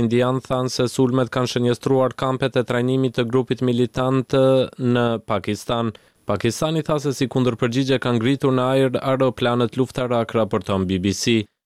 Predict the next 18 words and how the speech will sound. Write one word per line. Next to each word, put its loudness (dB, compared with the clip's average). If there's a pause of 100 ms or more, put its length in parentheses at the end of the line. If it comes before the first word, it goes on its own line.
(140)
Sekretari -2
i 2
jashtëm 0
indian, 2 (100)
Vijay 2
Gokhale, 0
deklaroi 0
se -2
sulmet 2
lanë 0
të 0
vrarë 2
një 2
numër 2
të -2
madh 0
të 0
militantëve, 0